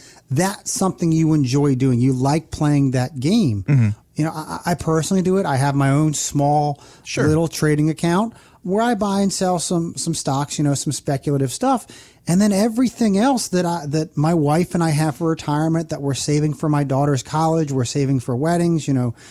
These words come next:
Speaker 1: future planning, all of that, there is a strict plan that we follow. And it's the same type of principle that I apply to my clients.
Speaker 2: Hmm.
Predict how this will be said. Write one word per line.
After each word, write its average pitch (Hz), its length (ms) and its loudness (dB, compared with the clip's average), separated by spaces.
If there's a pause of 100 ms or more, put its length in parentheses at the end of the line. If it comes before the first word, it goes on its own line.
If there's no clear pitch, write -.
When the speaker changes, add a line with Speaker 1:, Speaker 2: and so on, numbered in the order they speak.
(160)
Speaker 1:
future 196 560 0
planning, 175 680 2 (440)
all 226 400 2
of 196 100 -2
that, 170 320 0
there 143 160 2
is 143 180 0
a 143 120 2
strict - 640 -4
plan 151 680 0 (520)
that 165 160 -2
we 175 140 0
follow. 196 480 0
And 156 140 2
it's 180 180 -2
the 196 120 -2
same 220 520 2
type 226 300 -4
of 190 80 -6
principle 175 760 -2 (420)
that 165 180 2
I 180 140 2
apply 180 360 0
to 185 60 2
my 180 200 2
clients. 151 600 -2
Speaker 2:
Hmm. 127 60 2